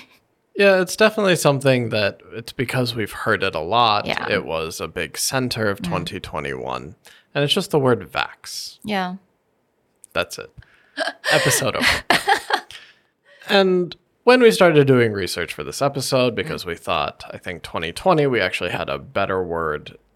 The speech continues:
Speaker 1: talking
Speaker 2: Mm.
Speaker 1: about the transition.
Speaker 2: Yeah.
Speaker 1: And then twenty twenty-one is just a word that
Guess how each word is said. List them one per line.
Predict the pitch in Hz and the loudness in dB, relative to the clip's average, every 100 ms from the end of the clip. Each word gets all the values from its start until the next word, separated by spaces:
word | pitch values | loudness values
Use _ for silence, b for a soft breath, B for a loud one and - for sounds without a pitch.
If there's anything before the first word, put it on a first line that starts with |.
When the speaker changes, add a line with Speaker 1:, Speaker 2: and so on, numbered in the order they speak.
| _ | _
Speaker 1:
talking | - 76 208 220 | -10 -8 -4 -4
Speaker 2:
Mm. | 196 | -4
Speaker 1:
about | 160 64 - | -4 -6 -8
the | |
transition. | - - 62 82 - 127 - 107 101 95 107 - _ | -14 -10 -10 -8 -4 -4 -2 -4 -4 -10 -14 -18 _
Speaker 2:
Yeah. | - 160 - | -8 -8 -6
Speaker 1:
And | 107 110 | -8 -6
then | 107 104 107 | -6 -6 -8
twenty | - 170 165 | -4 -2 -2
twenty-one | 165 151 175 180 165 160 156 - 113 | 0 0 2 2 0 -4 -8 -12 -12
is | 117 | -10
just | - 120 - - | -4 -4 -4 -8
a | - | -8
word | 101 98 98 | -4 -4 -4
that | - 82 | -4 -6